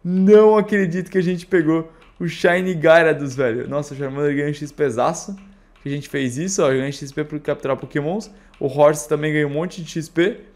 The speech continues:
E pegamos um Shiny Gyarados, cara. Caraca, velho. Nossa, nossa, nossa, nossa. Ah, batalha. Tá, mas peraí, vambora. Eu tenho Shiny Gyarados, velho.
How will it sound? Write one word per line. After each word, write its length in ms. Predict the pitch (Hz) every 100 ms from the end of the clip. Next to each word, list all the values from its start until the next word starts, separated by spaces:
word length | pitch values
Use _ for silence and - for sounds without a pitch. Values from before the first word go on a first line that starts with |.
| _ _ _ _ _ _ _ _ _ _ _ _ _ _
E 380 | 165 196 285 269 -
pegamos 480 | 214 185 196 208 202
um 80 | 214
Shiny 400 | 226 220 247 214
Gyarados, 500 | 196 180 165 135 123
cara. 420 | 151 127 117 - - _ _ -
Caraca, 720 | 208 208 208 208 208 208 190
velho. 440 | 156 156 131 123 - - _ -
Nossa, 1000 | 190 196 196 196 202 196 - - - 175
nossa, 340 | 170 170 165
nossa, 200 | 170 170
nossa. 160 | 160 - -
Ah, 140 | 104
batalha. 560 | 110 113 113 127 113 101 - _ _ _ _ _
Tá, 220 | - 123 101
mas 160 | 110
peraí, 300 | 107 160 147
vambora. 560 | 110 147 147 101 - - _ _ _ _ - - _ _ _ _
Eu 160 | - 92
tenho 200 | - 127
Shiny 240 | 185 247
Gyarados, 400 | 185 135 127 110
velho. 220 | 101 92